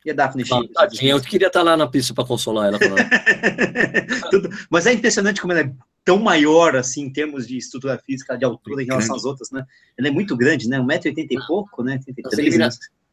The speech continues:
Speaker 2: nas eliminatórias dos, dos duzentos, dos cem metros, cara, eu tava sentado, assim, duas fileiras pra baixo. Na esquerda tava o pai e a irmã dela, igualzinha, né?
Speaker 1: É. Não, e aí você pega as jamaicanas, que é, né, engraçado, né? Porque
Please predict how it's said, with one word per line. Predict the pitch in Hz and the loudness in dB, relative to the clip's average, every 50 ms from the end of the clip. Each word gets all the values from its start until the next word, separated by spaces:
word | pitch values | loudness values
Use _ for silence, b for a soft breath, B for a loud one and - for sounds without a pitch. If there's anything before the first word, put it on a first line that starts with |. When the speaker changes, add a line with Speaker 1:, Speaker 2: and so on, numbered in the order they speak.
| _ _ _ | _ _ _
Speaker 2:
nas | 143 135 131 131 | -2 0 2 4
eliminatórias | 165 165 170 170 160 147 123 127 160 156 160 151 135 127 | 4 4 4 4 4 2 2 2 2 2 2 2 2 2
dos, | 131 135 127 120 113 104 - | 2 4 4 4 2 0 -4
dos | - 120 110 | -6 -4 -4
duzentos, | 107 107 104 117 127 123 123 127 110 | -4 -2 0 0 0 0 0 -2 -4
dos | 98 98 110 104 - | -4 -4 -6 -4 0
cem | 135 127 120 | 0 0 2
metros, | 107 110 127 143 127 127 107 - | 2 2 0 0 0 -2 -4 -4
cara, | - 113 101 95 87 87 85 - _ B B B B B B B B B B | -2 -2 -2 -2 -2 -4 -8 -12 _ B B B B B B B B B B
eu | - 117 | -4 -2
tava | - - 139 147 135 | 0 0 0 0 2
sentado, | - 147 131 120 - 135 147 156 139 127 | 2 2 2 4 4 4 4 6 4 2
assim, | 120 131 135 127 | 0 0 0 0
duas | 117 139 180 214 214 - - 143 120 - | 2 2 4 4 4 2 0 -6 -2 2
fileiras | 160 156 151 165 151 127 | 4 4 6 4 4 4
pra | - 156 147 | 0 0 2
baixo. | 120 131 127 127 127 | 2 0 0 0 -2
Na | 139 143 | -4 -6
esquerda | 135 127 - 165 160 160 | -6 -4 -2 -2 -2 0
tava | 131 151 143 151 | -2 -2 -2 -2
o | 139 | -4
pai | 127 - - 151 151 175 208 196 196 - | -6 -2 -2 2 2 4 2 2 0 2
e | - 165 | 4 4
a | 165 | 6
irmã | 156 139 139 160 170 151 | 4 4 2 2 2 2
dela, | 127 127 123 113 | 2 2 2 2
igualzinha, | 107 101 139 160 160 123 120 107 104 120 | 0 -2 -2 -4 -4 -4 -2 2 2 2
né? | 120 - | 2 2
Speaker 1:
É. | - B B B B B B B | -6 B B B B B B B
Não, | _ 202 262 - - - - _ | _ 4 4 4 2 -2 -6 _
e | 110 120 | 2 2
aí | 131 135 | 4 4
você | - 185 | 4 2
pega | - - 208 214 220 | 4 4 4 4 4
as | - | 4
jamaicanas, | 180 170 170 170 151 135 - 165 190 196 156 131 | 4 2 2 2 0 0 0 2 2 2 2 2
que | 131 147 | 2 4
é, | 139 135 143 147 | 4 4 4 4
né, | 151 151 156 156 | 2 0 0 -2
engraçado, | 143 143 160 160 - 202 208 196 | -2 -2 -2 0 0 0 0 0
né? | 185 - | -2 -6
Porque | - - 127 113 113 110 | -4 -4 -4 -2 -2 -6